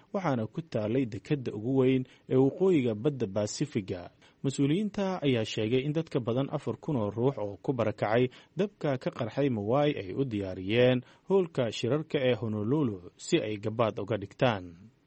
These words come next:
James Takuyoka oo ah agaasimaha waaxda ganacsiga,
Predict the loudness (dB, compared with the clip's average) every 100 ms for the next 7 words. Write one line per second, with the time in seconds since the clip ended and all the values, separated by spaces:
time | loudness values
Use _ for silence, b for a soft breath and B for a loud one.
0 | _ B B B -2 0 2 0 -2 -4
1 | -4 0 2 2 0 -2 0 0 -2 -2
2 | -4 -8 -12 -6 -4 -2 -2 0 0 -2
3 | -8 -2 -2 -2 -8 -14 -16